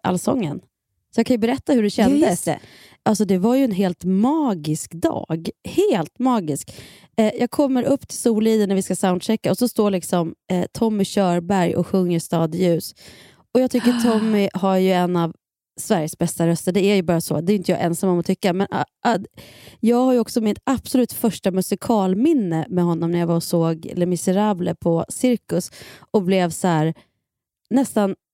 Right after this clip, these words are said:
Speaker 1: Jag fick nästan en religiös upplevelse. Jag kommer ihåg att jag grät och kände mig så lycklig och bara, "Det är musikal jag ska jobba med." En sån. För jag
Speaker 2: Men, förlåt att jag flikar in, men jag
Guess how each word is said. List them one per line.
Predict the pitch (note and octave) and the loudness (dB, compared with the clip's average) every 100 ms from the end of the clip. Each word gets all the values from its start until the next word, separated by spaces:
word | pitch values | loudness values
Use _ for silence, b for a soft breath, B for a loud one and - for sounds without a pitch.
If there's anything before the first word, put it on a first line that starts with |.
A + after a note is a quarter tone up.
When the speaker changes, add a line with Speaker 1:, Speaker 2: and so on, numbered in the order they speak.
| _ _ _ - | _ _ _ -4
Speaker 1:
Jag | A3 | 0
fick | B3 | 2
nästan | C4 A#3 G#3+ | 0 0 2
en | G#3+ G#3+ - F#3+ | 2 0 -2 0
religiös | A3+ G#3+ D#4+ E4 - | 2 2 2 0 0
upplevelse. | F3 - G#3 F3 | -2 0 0 0
Jag | F#3+ | -2
kommer | A#3 A3 | 0 0
ihåg | |
att | G#3 | 0
jag | F3+ - | 0 0
grät | C4+ B3 E4+ E4+ E4+ - | 0 2 0 2 0 0
och | B3+ | -2
kände | B3+ A3+ | 0 0
mig | A3 | 0
så | A3 C4+ | 0 2
lycklig | C4 B3+ _ - C#4 | 2 0 _ -4 0
och | G#3+ | 2
bara, | F3+ E3 B B B B | 0 -2 B B B B
"Det | E4+ | 2
är | |
musikal | E4 D#4+ - E4+ - F4+ F4 E4+ E4+ | 2 0 -4 -6 -4 -2 0 2 2
jag | E4 | 0
ska | - E4+ | 0 2
jobba | D#4+ E4+ D#4+ _ D#4+ | 4 2 0 _ 0
med." | D#4+ D#4+ D#4+ - | 2 2 0 0
En | A3+ | -2
sån. | A3 C#4+ C3 - G3 | -2 -2 -2 -4 -2
För | A3 | 2
jag | C4 | 2
Speaker 2:
Men, | D4+ - - B B B | 2 -2 -20 B B B
förlåt | - - D#4+ F4 E4 C4+ | -8 0 2 4 2 0
att | A#3+ | 0
jag | G#3+ | 0
flikar | G#3 G3+ C4 | 0 0 2
in, | C4+ F3 G3 | 2 2 2
men | A3 A3 - | 2 0 -4
jag | G#3+ B3+ C#4+ E4 | -2 0 2 0